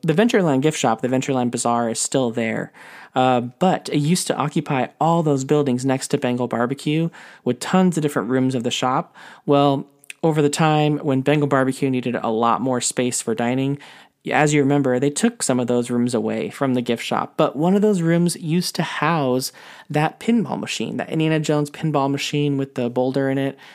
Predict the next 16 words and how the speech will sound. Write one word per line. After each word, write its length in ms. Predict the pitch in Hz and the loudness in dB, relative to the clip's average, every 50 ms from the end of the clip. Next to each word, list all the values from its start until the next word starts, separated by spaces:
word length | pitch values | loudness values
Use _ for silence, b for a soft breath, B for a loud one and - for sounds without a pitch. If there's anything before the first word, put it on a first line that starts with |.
| B B B B B - | B B B B B -4
Um, 280 | - 143 147 143 131 120 | 0 0 2 0 0 0
well, 420 | 147 170 180 175 165 160 156 - - 160 | 2 2 2 2 2 0 -2 -4 -6 -6
during 300 | 147 135 156 160 170 165 | -2 0 2 2 2 2
this 160 | 165 156 156 | 0 0 -2
time 300 | - - - 160 160 160 | -4 -4 -2 -2 -2 -2
period, 320 | 156 - 147 143 139 143 139 | -2 -2 -2 -2 -2 0 0
they 80 | 143 | 0
actually 260 | 147 160 - - 165 143 | -2 -2 -2 -2 -4 -2
brought 320 | 139 - 123 127 131 - | 0 0 0 0 0 -2
back 240 | - 131 139 160 - | -2 -2 -2 -2 -2
that 180 | - 92 - | -4 -6 -4
pinball 360 | - - 143 139 135 127 127 127 | -4 -2 -2 0 0 0 -2 -4
machine 360 | 131 - - - 135 127 120 | -4 -4 -4 -2 -2 -2 -4
too. 300 | - - 180 170 110 104 | -4 -2 -2 -2 -2 -4
It's 220 | 107 - - - | -6 -8 -6 -2
literally 500 | 143 143 147 147 143 143 139 135 135 135 | 0 2 2 2 2 2 2 0 -2 -4